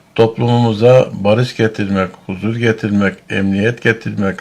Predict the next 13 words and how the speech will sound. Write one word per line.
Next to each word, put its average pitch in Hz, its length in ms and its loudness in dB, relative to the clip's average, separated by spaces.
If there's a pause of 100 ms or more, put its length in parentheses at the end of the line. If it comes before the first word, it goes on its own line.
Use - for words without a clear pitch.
asayiş 95 600 -4
getirmek, 98 600 -4
kardeşlik 98 640 -4
getirmek, 98 640 -2
refah 92 560 2
getirmek 101 600 -4 (2250)
ve 110 100 0
yeryüzünü 113 840 2 (340)
kafirlerin 110 640 2
hakimiyetinden, 107 1300 -2
dolayısıyla 104 880 0
zulmünden, 101 840 -2
fıskından, 110 840 -4